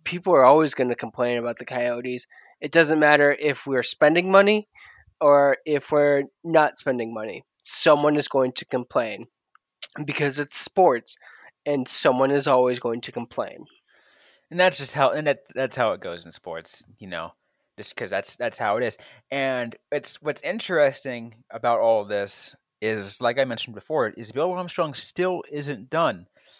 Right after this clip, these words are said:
Speaker 2: As we prob-, as pr-, most of you probably well know, two big names are still on the block for Arizona in Phil Kessel and Christian Dvorak. They are still potentially gonna be moved and could probably,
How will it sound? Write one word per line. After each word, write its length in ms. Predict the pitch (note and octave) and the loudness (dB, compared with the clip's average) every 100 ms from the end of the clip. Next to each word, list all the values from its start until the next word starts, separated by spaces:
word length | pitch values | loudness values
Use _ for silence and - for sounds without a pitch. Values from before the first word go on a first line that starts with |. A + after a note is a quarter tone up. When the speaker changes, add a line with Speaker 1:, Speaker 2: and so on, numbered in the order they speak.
| _ _ - | _ _ -4
Speaker 2:
As 240 | C#3 C3+ | -4 -2
we 200 | D3 C3 | -6 -10
prob-, 480 | _ - C#3+ D#3 D#3 D3 | _ -4 0 0 0 0
as 180 | C#3 B2 _ _ | 0 0 _ _
pr-, 100 | - _ - | -20 _ -8
most 280 | C#3+ F#3+ F#3+ | -4 -2 -6
of 60 | |
you 80 | F3+ | -14
probably 300 | - C#3+ C#3+ | 0 2 2
well 220 | C#3 C3+ | 2 0
know, 420 | C#3 E3 A#2 G#2+ - _ _ - | 2 0 2 0 -6 _ _ -18
two 220 | - G3+ | -10 -6
big 280 | F3 F#3 D3+ | 2 0 0
names 420 | D3+ F3+ D#3 B2+ - | -6 -4 -4 -8 -10
are 80 | C3 | -8
still 460 | - - D3+ E3 | -8 -2 2 4
on 280 | - D#3 D3 | 2 0 -2
the 80 | C3 | -6
block 380 | A#2 D3+ E3 - | -4 2 2 0
for 120 | C3 | -6
Arizona 680 | C3+ C3+ B2+ D#3 E3+ A#2 - | -4 -2 -4 -4 -2 -2 -4
in 120 | A#2+ B2 | -12 -10
Phil 240 | - D3 | -2 -2
Kessel 460 | - C3+ C3 C#3 A#2 | 0 -4 -2 -6 -8
and 160 | B2+ | -10
Christian 320 | - B2 C#3 | -6 -8 -6
Dvorak. 420 | B2+ B2 F3+ A#2 F2+ _ B2+ | -8 0 2 2 0 _ -4
They 180 | D#3 | 0
are 180 | G3 F3+ | 2 2
still 340 | D3+ - F3+ F3+ | -2 -2 0 0
potentially 800 | C3 - - G#3 A#3+ - G3 G3+ | -4 -10 0 2 2 -2 -12 -12
gonna 200 | G3 F#3+ | -10 -10
be 120 | F#3+ | -10
moved 360 | G3 G#3+ D3+ - | -4 -2 -2 -2
and 240 | D#3+ D3 | -6 -6
could 400 | - - D#4+ D#4 | -10 -2 -2 -2
probably, 460 | - B3 G#3+ F#3+ | -10 -10 -8 -10